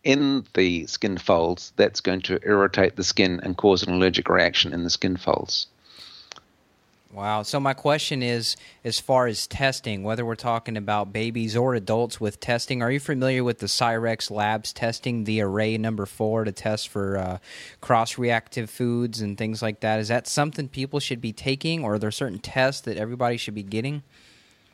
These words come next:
Speaker 1: I am aware of the Cyrex test. They're not available in New Zealand yet. They will be in the future. They look for I G G antibodies. They don't look for I G E antibodies that I'm aware of. In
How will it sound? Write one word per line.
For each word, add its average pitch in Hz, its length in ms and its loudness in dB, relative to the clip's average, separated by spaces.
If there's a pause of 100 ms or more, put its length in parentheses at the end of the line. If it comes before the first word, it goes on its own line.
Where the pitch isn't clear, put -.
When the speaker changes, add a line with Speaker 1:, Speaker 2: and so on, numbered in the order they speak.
(160)
Speaker 1:
I 104 140 6
am 135 180 4
aware 117 220 8
of 101 80 4
the 98 60 -4
Cyrex 95 320 4
test. - 380 2
They're 104 120 4
not 110 160 4
available 98 440 4
in 92 120 -6
New 90 120 -2
Zealand 90 400 0
yet. 98 240 4
They 98 100 2
will 98 180 4
be 92 120 2
in 90 120 2
the 87 60 -2
future. 98 440 2 (360)
They 147 120 6
look 139 200 2
for 107 280 4
I 113 200 6
G 101 520 -2
G 107 340 2
antibodies. 85 640 2
They 92 120 2
don't 113 260 2
look 92 160 -4
for - 140 -6
I 95 200 2
G 92 340 -2
E 117 260 4
antibodies 85 560 2
that 87 120 4
I'm 85 200 4
aware 85 360 8
of. 98 200 4 (1000)
In 151 380 4